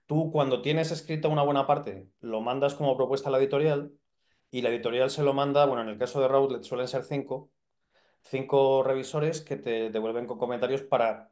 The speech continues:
que la editorial decida si sigue adelante o no sigue adelante, ¿no? Pero yo eso lo mandé cuando tenía, me faltaban, creo que me faltaban cinco letras, nada más para terminar.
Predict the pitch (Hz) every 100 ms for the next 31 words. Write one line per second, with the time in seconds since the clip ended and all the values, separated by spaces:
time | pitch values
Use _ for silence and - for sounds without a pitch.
0 | _ 113 104 110 107 113 120 120 123 127
1 | 127 - 120 120 120 120 139 131 131 101
2 | 85 85 - _ _ _ 101 113 - _
3 | _ _ _ _ _ _ - 127 123 147
4 | 151 196 180 170 180 180 151 131 127 147
5 | 160 143 131 123 143 147 143 143 147 135
6 | 123 131 131 135 110 95 95 - - -
7 | _ _ 110 107 107 107 110 123 110 107
8 | 92 85